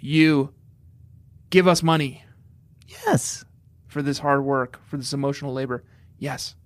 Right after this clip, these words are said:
Speaker 2: Yes.
Speaker 1: Jack will send you our Zelle
Speaker 2: <laughs> Yes.
Speaker 1: email code.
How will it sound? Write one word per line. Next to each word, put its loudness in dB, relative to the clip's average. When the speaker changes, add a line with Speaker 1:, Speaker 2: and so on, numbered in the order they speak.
Speaker 2:
Yes. -8
Speaker 1:
Jack 6
will 6
send 2
you 0
our 6
Zelle 2
Speaker 2:
<laughs> 6
Yes. -4
Speaker 1:
email 0
code. 0